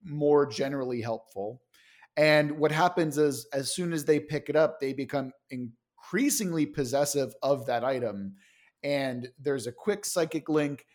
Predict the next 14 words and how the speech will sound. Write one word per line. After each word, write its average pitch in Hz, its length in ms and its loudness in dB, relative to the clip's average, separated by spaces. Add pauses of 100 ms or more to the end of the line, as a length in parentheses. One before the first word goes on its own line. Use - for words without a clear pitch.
(220)
And 147 140 -2
then 147 160 -2
as 147 220 0
a - 20 -4
result, 135 540 2
that 143 200 0
thing 139 220 -4
starts 135 360 -4
to 151 180 -8
intrude 135 640 -2
itself 120 640 -2
into 131 320 -8
the 120 100 -8
thoughts 120 540 -6